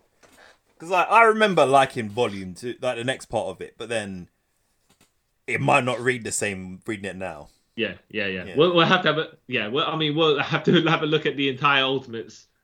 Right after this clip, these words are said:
Speaker 1: Yeah.
Speaker 2: Ultimates, Ultimate run.
Speaker 1: 'Cause,
Speaker 2: Um,
Speaker 1: like, like I, we, like I said earlier in this comic, I mean, this, in this review,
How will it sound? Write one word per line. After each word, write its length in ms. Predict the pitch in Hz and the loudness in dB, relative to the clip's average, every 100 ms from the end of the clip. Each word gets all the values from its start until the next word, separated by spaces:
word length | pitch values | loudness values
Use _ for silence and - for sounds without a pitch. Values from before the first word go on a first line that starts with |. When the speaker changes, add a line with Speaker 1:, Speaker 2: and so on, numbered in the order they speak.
| _ | _
Speaker 1:
Yeah. 220 | 104 85 80 | -18 -12 -2
Speaker 2:
Ultimates, 560 | 156 143 131 117 - - | 0 0 -6 -8 -10 -4
Ultimate 360 | 147 131 110 - | -2 -2 -8 -12
run. 220 | 95 90 _ _ _ _ _ _ _ | -12 -12 _ _ _ _ _ _ _
Speaker 1:
'Cause, 140 | 92 180 | -12 -4
Speaker 2:
Um, 40 | |
Speaker 1:
like, 360 | 180 170 143 - - _ _ _ _ _ 170 | 0 0 -2 -10 -20 _ _ _ _ _ 0
like 180 | 185 | 2
I, 60 | 180 | 2
we, 280 | 160 156 131 - 117 | 0 -6 -6 -8 -8
like 120 | 123 | -4
I 20 | |
said 160 | 117 98 | -4 0
earlier 240 | 113 104 | 0 -2
in 60 | 98 | -6
this 200 | 87 - | -10 -10
comic, 400 | - 104 82 - | -10 -8 -12 -18
I 140 | _ 117 | _ -8
mean, 80 | 107 | -6
this, 160 | 101 | -8
in 120 | - | -6
this 180 | 110 95 | -6 -4
review, 400 | 98 107 92 80 | -8 -6 -8 -10